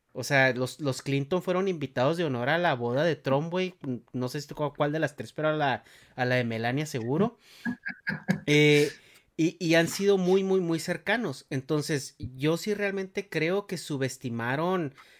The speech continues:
Speaker 1: la capacidad, eh, de, de esta derecha que estaba ahí dormida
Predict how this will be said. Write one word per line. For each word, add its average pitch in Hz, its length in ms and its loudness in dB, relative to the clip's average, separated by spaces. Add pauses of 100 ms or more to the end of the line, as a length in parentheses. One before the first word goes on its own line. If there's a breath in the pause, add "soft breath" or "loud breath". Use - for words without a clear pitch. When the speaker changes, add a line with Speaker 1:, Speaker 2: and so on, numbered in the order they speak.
(120)
Speaker 1:
la 135 220 2
capacidad, 135 920 2
eh, 131 1160 0
de, 123 460 -4
de 123 220 -2
esta 170 420 4
derecha 127 420 -2
que - 100 -8
estaba 139 340 -2
ahí 160 420 -2
dormida 160 640 -2